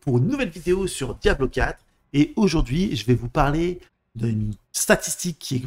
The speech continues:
vraiment, je pense, un peu sous-cotée et qui est vraiment, vraiment, vraiment utile dans Diablo quatre, c'est l'attaque speed, la vitesse d'attaque. Alors, la vitesse d'attaque, il y a deux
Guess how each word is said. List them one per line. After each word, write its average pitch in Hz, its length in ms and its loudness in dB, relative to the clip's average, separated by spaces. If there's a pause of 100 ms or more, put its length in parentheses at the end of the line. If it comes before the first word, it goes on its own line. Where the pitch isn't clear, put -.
vraiment, 175 680 0
je 123 140 -6
pense, 127 640 -4
un 196 140 0
peu 202 180 -2
sous-cotée 165 760 0 (220)
et - 60 -8
qui - 180 -2
est 107 100 2
vraiment, 185 540 -2
vraiment, 170 300 -2
vraiment 151 380 -2
utile 165 500 -4
dans 123 120 2
Diablo 113 280 0
quatre, 135 400 -2 (240)
c'est 139 420 0 (100)
l'attaque 127 480 2
speed, - 380 -8 (160)
la 117 160 4
vitesse 123 600 0
d'attaque. - 520 -2 (440)
Alors, 110 260 2
la 131 140 6
vitesse 175 260 2
d'attaque, 180 460 -4 (320)
il 131 60 0
y - 20 8
a 123 80 8
deux 190 580 2